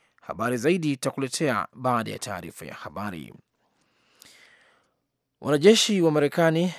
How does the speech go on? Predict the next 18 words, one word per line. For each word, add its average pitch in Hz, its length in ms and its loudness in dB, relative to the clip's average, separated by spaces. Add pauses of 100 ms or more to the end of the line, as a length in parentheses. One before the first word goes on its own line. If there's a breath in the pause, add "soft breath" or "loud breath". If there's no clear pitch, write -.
(120 loud breath)
wameanza 123 480 -2
kufundisha 139 420 -4
vikosi 139 720 -4
vya 110 340 -6
jeshi 123 600 -4
la 113 160 -4
Niger 131 560 -2 (340 soft breath)
katika 165 260 0
ukingo 175 420 0
wa 147 100 0
jangwa 147 380 2
la 143 60 0
Sahara, 147 480 -4 (440)
katika 101 260 -10
kile 180 580 0
jeshi 151 440 2
la 135 100 2
Marekani 131 580 -2